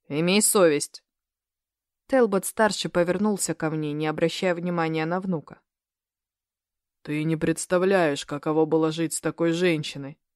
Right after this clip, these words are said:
Два фасада, два лица, одно для публики, другое для меня и сына».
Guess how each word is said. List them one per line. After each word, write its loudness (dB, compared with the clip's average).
Два 2
фасада, -2
два 2
лица, -2
одно -2
для 2
публики, -4
другое 0
для -2
меня -2
и -2
сына». -6